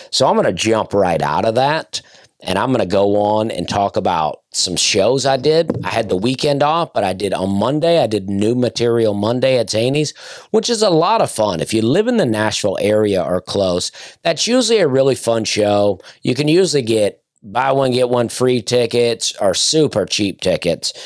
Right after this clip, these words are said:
Uh, and, I'll, you know, you never who, know who will be there. I did a spot this, this week, um,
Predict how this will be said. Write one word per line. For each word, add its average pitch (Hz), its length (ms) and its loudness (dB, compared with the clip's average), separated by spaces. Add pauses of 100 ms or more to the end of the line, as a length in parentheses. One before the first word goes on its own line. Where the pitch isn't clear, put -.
(360)
Uh, 110 420 0
and, 156 160 0
I'll, 180 240 0
you 190 140 0
know, 127 80 2
you 156 160 2
never 190 220 2
who, 147 280 0
know 139 220 2
who 131 140 0
will 131 100 2
be 123 180 0
there. 117 460 2
I 120 160 0
did 151 160 0
a 131 80 0
spot 123 420 -2
this, 113 260 -2 (120)
this 120 260 -2
week, 113 440 -2 (460)
um, 87 600 -2